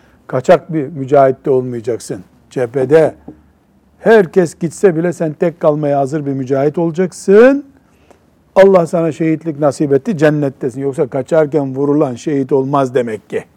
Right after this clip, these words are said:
Öyle hem kaçıyorsun, taşın arkasına saklanıyordun, ağacın arkasına. Öyle şehitlik değil. Sen böyle dağ gibi duruyordun da Rabbin sana lütfetti, şehitlik nasip etti. Evet, günahların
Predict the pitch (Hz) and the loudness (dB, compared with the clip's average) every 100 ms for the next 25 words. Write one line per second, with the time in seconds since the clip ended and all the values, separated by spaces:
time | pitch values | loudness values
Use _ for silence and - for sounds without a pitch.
0 | _ _ _ _ _ _ _ - 151 139 | _ _ _ _ _ _ _ -8 -4 0
1 | 175 190 190 160 220 175 190 143 131 160 | 0 2 2 0 0 -2 -2 -6 -4 -4
2 | 180 170 170 160 170 160 139 165 151 170 | 0 0 0 -2 -4 -6 -2 -2 -2 -6
3 | 170 165 151 147 156 147 160 170 156 156 | -4 -6 -2 2 2 0 -2 -2 -2 -6
4 | 127 165 240 _ _ _ _ _ _ 190 | -4 -2 -2 _ _ _ _ _ _ 6
5 | 208 202 170 147 - 151 151 - 208 - | 8 8 4 0 -4 -4 -4 -6 -6 0
6 | 165 139 - _ _ _ _ _ _ - | 2 0 -4 _ _ _ _ _ _ -2
7 | 247 156 135 135 123 120 113 131 190 190 | 0 0 2 2 2 -2 -6 4 6 8
8 | 151 143 139 127 147 135 123 240 220 156 | 6 0 -2 -2 0 0 -2 -6 -6 -4
9 | 170 156 147 151 170 262 _ _ - 151 | -2 -2 -2 -10 -10 -18 _ _ -8 -4
10 | 165 180 180 160 - 135 - 196 214 _ | -4 -2 -2 -2 -6 -8 -2 -4 -4 _
11 | _ - 170 160 160 160 160 139 165 127 | _ -2 0 0 -4 -6 -4 -4 -2 -4
12 | 123 - 226 _ _ - 220 127 - - | -4 -6 -10 _ _ 4 6 6 0 -10
13 | _ _ - 226 151 135 139 240 | _ _ 2 4 4 4 2 2